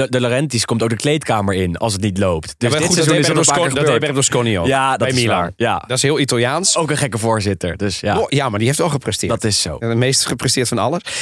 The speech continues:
Speaker 2: Ehm, eh, eh, dan even naar de, de Serie A. Ik bedoel, jullie zijn dat gaan volgen. Jullie, jullie zijn, eh, jullie hebben daar kennis over. Wat zijn nu, wat maakt nou de Serie A anders dan al die andere competities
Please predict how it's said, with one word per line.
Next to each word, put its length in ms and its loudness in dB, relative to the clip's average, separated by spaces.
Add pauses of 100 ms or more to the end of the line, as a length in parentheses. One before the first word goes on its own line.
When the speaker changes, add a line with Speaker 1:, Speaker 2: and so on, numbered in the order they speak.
(160)
Speaker 2:
Ehm, 480 0
eh, 160 -10
eh, 220 -8 (180)
dan 300 -2
even 280 0
naar 200 0 (100)
de, 200 0
de 80 0
Serie 300 2
A. 100 0
Ik 60 -2
bedoel, 160 0
jullie 240 0
zijn 160 2
dat 120 0
gaan 160 -2
volgen. 400 0
Jullie, 300 -2
jullie 180 0
zijn, 180 0
eh, 100 -2
jullie 220 -6
hebben 180 0
daar 100 -2
kennis 360 -2
over. 340 -2 (240)
Wat 260 0
zijn 340 2
nu, 260 2
wat 160 -2
maakt 200 -2
nou 140 -2
de 60 -4
Serie 460 0
A 420 -2 (640)
anders 460 0
dan 500 0 (140)
al 240 0
die 140 0
andere 320 0
competities 960 -2